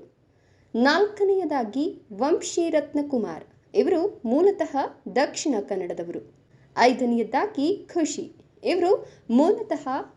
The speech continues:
ಬೆಳಗಾವಿಯವರು. ಆರನೆಯದಾಗಿ ಶ್ರೇಯಾ ಅಗಮ್ಯ, ಇವರು ಮೂಲತಃ ಮೈಸೂರಿನವರು. ಏಳನೆಯದಾಗಿ ತನಿಷ್ಕಾ ಮೂರ್ತಿ, ಇವರು ಮೂಲತಃ ಮೈಸೂರಿನವರು.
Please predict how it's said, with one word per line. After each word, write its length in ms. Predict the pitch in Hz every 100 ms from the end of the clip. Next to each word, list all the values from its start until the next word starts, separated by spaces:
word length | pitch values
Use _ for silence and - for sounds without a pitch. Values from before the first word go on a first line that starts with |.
| 202
ಬೆಳಗಾವಿಯವರು. 840 | 240 302 330 220 - 196 185 175 - - _ _ _ -
ಆರನೆಯದಾಗಿ 920 | 254 339 427 415 339 269 226 202 311 403 -
ಶ್ರೇಯಾ 440 | - 330 370 370 -
ಅಗಮ್ಯ, 500 | 202 208 202 202 196 - - _ -
ಇವರು 240 | 262 320
ಮೂಲತಃ 560 | 269 302 403 403 370 294 302 - -
ಮೈಸೂರಿನವರು. 920 | 226 247 349 - 269 214 185 165 - - - _ _ _ _ _ _ -
ಏಳನೆಯದಾಗಿ 920 | 220 233 214 208 202 262 339 - 320 403 -
ತನಿಷ್ಕಾ 560 | 311 359 - - 214 190
ಮೂರ್ತಿ, 460 | 190 185 - - - _ _ -
ಇವರು 300 | 320 320 370 - - _
ಮೂಲತಃ 560 | 240 311 403 427 269 - 226 381 - 220
ಮೈಸೂರಿನವರು. 920 | 233 269 370 - 226 185 185 175